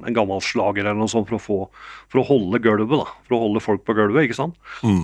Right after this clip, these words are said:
Speaker 1: Så det drev jeg på med, og sparte opp penger for å få råd til, til det New York-oppholdet også.
Speaker 2: Helt klart. Men da er det
Speaker 1: Ja.
Speaker 2: sånn å forstå at med unntak av da noen stint da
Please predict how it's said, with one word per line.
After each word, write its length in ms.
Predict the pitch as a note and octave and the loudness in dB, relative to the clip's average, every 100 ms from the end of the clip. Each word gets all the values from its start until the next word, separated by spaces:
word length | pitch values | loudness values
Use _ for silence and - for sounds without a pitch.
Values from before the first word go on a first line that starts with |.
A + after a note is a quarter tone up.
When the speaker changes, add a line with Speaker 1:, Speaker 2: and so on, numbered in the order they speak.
| D#2 | 0
Speaker 1:
Så 140 | C3+ | 2
det 80 | D#3 F3+ | 4 6
drev 220 | C3+ B2+ | 6 4
jeg 100 | A#2 | 4
på 80 | A2+ | 4
med, 100 | G#2+ | 4
og 80 | A#2+ | 2
sparte 400 | - B2+ F#2 - | 2 0 2 0
opp 80 | G#2+ - | 0 0
penger 240 | G2 A2 A2+ | 0 -2 0
for 180 | B2 A2+ | 0 2
å 80 | |
få 160 | G#2 A2 | 0 0
råd 320 | F#2+ F#2+ - | 0 -2 -2
til, 400 | A2+ A2 G#2+ G#2 G2+ - | 0 0 0 -4 -6 0
til 480 | A2+ G#2 G#2 G#2 G2+ | 0 2 -2 -4 -4
det 80 | G2+ G2+ | -2 -2
New 160 | G2+ F#2+ | -2 -2
York-oppholdet 960 | G2 - G2 _ _ - - G2+ G#2 F2 | -2 -2 -4 _ _ -16 -8 -4 -2 -4
også. 240 | - - B2 _ _ _ _ _ _ _ _ - B2 | -8 -10 -12 _ _ _ _ _ _ _ _ -12 -2
Speaker 2:
Helt 180 | B2+ G#2 | 0 2
klart. 320 | G2 G2 - - - - - | 0 -2 -10 -20 -20 -20 -6
Men 300 | B2+ B2+ D#3+ E3+ | -2 4 6 6
da 160 | D3 E3 | 6 6
er 140 | C3 | 6
det 80 | C3 | 4
Speaker 1:
Ja. 20 | |
Speaker 2:
sånn 140 | C#3+ A#2 | 4 2
å 40 | |
forstå 280 | C3+ - A2+ | 2 4 4
at 140 | A2+ B2+ | 4 4
med 220 | B2 C3+ | 4 4
unntak 300 | G#2+ A#2+ A#2 | 4 2 4
av 140 | A2 G#2 | 4 4
da 60 | G#2+ | 4
noen 180 | G#2+ A2 | 4 4
stint 360 | - G2+ G2+ | 2 2 2
da 80 | G#2 | 2